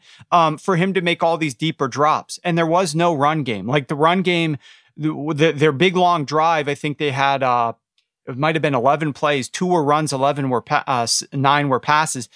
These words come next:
Each run gained zero yards. I mean, Mac was having to do everything in terms of moving the football down the field.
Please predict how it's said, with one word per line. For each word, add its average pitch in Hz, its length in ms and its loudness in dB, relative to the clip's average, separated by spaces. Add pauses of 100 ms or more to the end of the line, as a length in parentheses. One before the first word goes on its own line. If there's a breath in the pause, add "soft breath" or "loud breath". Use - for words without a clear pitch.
(220 soft breath)
Each 220 240 -2
run 196 240 2
gained 156 240 0
zero 139 300 2
yards. 120 440 -2
I 156 80 -2
mean, 151 200 0
Mac 185 320 0
was 170 100 -6
having 165 300 0
to 156 100 -8
do 147 260 -2
everything 170 440 0
in 139 80 0
terms 143 280 -2
of 131 60 -4
moving 139 300 2
the 117 60 -2
football 156 320 -2
down 135 180 2
the 123 80 -6
field. 202 280 0